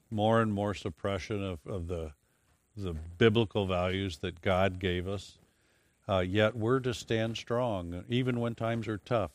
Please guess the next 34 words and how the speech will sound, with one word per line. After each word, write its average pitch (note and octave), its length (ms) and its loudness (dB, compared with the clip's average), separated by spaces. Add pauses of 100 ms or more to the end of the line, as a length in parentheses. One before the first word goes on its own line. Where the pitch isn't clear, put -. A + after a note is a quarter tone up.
And G#2 200 -4
we A#2+ 120 2
can G#2+ 300 -4
do C3+ 240 2
that G2 300 4
and G2 260 -2
know A#2 280 2
and G2+ 100 -2
understand G2+ 600 -4
that E2 120 -6
God's G2 320 -4
with G#2 260 -2
us - 300 -8 (460)
because G#2 340 0
he G#2+ 80 0
has G2 160 2
promised, A#2+ 760 2 (640)
<laughs> - 680 -12
uh, F2+ 300 6 (160)
in A#2+ 280 4
his A2+ 320 2
writings, G#2 520 0
in, G2+ 200 -2
in A2+ 240 0
his A#2 240 -2
word, G2+ 600 -2 (560)
uh, F#2 200 0
that G#2 200 -4
we A#2 180 2
would, A#2 340 2 (460)
we A#2+ 160 -2
would B2+ 320 0
be A#2 120 2
blessed, G#2 640 0